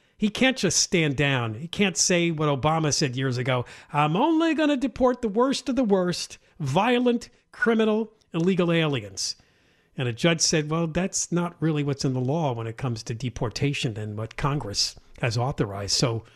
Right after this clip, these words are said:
the Biden administration did just announce that, uh, they will stand down on that policy of limited deportations. But believe me, the truth is, the message is clear, all over the world that this is a new regime,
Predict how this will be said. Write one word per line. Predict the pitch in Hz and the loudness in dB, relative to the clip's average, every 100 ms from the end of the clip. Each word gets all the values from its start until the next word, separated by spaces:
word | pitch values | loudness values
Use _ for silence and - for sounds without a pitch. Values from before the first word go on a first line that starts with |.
| - - - _ _ | -20 -20 -20 _ _
the | 131 | -2
Biden | 117 156 160 | 2 2 2
administration | 143 127 - 135 - 117 | 0 0 0 0 0 -2
did | 147 123 | -2 0
just | 139 - | -2 -2
announce | 131 127 120 113 - - _ _ - | -2 -2 -2 -2 -4 -6 _ _ -6
that, | 127 117 - | -4 -4 -2
uh, | 120 113 113 | 0 0 -2
they | 123 123 131 | -2 0 0
will | 117 | 0
stand | 113 - 147 131 | -2 2 2 2
down | 135 127 | 0 0
on | 117 | 0
that | 117 - | -2 0
policy | 147 127 117 - 110 | 0 0 -2 -2 -4
of | 107 110 | -4 0
limited | 139 143 123 131 110 - _ - | 2 2 0 -2 -4 -10 _ -4
deportations. | 151 123 131 107 151 135 - 110 | -2 -2 -4 0 0 0 -2 -2
But | 110 - | -2 0
believe | 143 135 143 127 | 0 0 -2 0
me, | 131 107 90 _ _ _ _ _ _ | -2 -4 -10 _ _ _ _ _ _
the | - | -6
truth | - - 170 - | -4 0 0 0
is, | 135 123 113 - | 0 0 -2 -4
the | 143 | -2
message | 127 127 135 - 151 - | -2 -2 -2 -2 -2 -2
is | 147 127 | -4 -4
clear, | - - 139 123 98 - _ _ - | -6 -6 -2 -2 -4 -10 _ _ 0
all | 151 147 160 | 2 2 2
over | 147 135 | 0 -2
the | 127 | -4
world | 120 120 120 107 98 - - - | -2 -2 -2 -2 -6 -8 -10 -2
that | 131 - | -2 0
this | 143 127 - | -2 -2 -2
is | 131 117 | -2 0
a | |
new | 117 139 165 | 0 2 2
regime, | 147 135 143 135 147 151 | 0 0 0 2 2 0